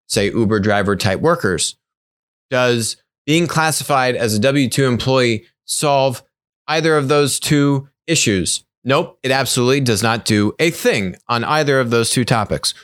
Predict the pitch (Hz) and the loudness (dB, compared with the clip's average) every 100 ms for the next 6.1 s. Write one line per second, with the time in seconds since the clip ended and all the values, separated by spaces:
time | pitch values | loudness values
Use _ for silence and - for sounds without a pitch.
0 | _ _ 170 220 185 226 240 180 196 190 | _ _ -2 0 2 2 2 2 0 2
1 | 180 - 247 240 160 151 147 _ _ - | 0 0 0 2 0 -2 -8 _ _ -4
2 | 143 160 156 139 _ 196 208 220 185 - | 0 2 2 -2 _ -2 2 0 0 0
3 | 190 185 185 151 - _ _ 185 170 170 | 0 2 2 0 -8 _ _ 0 2 2
4 | 165 156 160 165 147 156 147 143 123 143 | 0 0 0 -2 0 -2 0 -2 0 0
5 | 139 139 127 135 127 123 170 170 147 143 | 0 -2 0 0 0 0 0 2 2 0